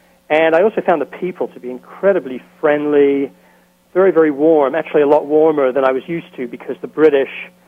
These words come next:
as you probably know, have a tendency to be on the reserve side, perhaps until they get to know, to know people, whereas I found the Americans just immediately very friendly and open-minded.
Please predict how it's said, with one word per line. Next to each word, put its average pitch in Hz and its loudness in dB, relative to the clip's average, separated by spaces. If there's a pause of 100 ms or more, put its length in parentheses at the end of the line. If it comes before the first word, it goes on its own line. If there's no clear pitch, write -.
(440)
as - -14
you 135 -16
probably 135 -2
know, 139 0
have 160 -6
a - -8
tendency 185 -4
to 180 -12
be 165 0
on 156 2
the 151 -2
reserve 135 0
side, 151 0
perhaps 147 -4
until 143 -6
they 131 0
get 139 -4
to 143 -8
know, 135 2 (800)
to 135 -4
know 139 2
people, 156 0
whereas 151 2
I 147 0
found 202 0
the 175 2
Americans 151 0
just - -16
immediately 143 -4
very 127 -2 (140)
friendly 135 0
and 127 -2
open-minded. 131 -2